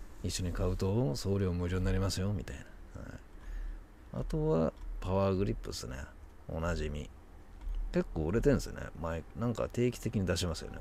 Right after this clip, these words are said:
これね。バーサグリップ。うーん、欲しいんですよね。でも普通に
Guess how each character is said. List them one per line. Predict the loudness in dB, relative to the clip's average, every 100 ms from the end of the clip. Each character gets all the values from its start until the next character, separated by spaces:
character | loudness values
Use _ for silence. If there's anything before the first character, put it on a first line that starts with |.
| -10
こ |
れ | -8
ね。 | -8 -10 -12 -14 -14 -16 -14 -16 -16 -6 2
バ | 2
ー | 2
サ | 0
グ | -2
リ | -4
ッ |
プ。 | -6 -10 -14 -16 -16 -16 -16 -16 -16 -18 -18 -8 0
う |
ー |
ん、 | 2 4 4 2
欲 | 2 0
し | 2 4
い |
ん | 2
で | 0
す |
よ | -4
ね。 | -4 -4 -4 -8 -12 -16 -16 -18 -18 -18 -16 -16 -16 -14 -10 -2
で | 0
も | 0
普 | -2
通 | 0
に | 2 2 2 0